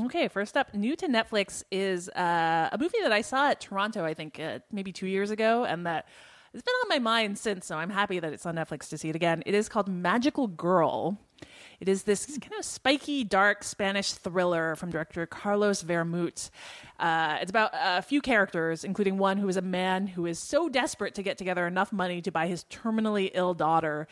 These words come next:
the extremely expensive costume from her favorite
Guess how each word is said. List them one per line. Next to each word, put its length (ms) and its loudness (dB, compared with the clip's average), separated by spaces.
the 160 -4
extremely 640 0
expensive 540 -2
costume 380 0
from 140 -6
her 120 -6
favorite 440 0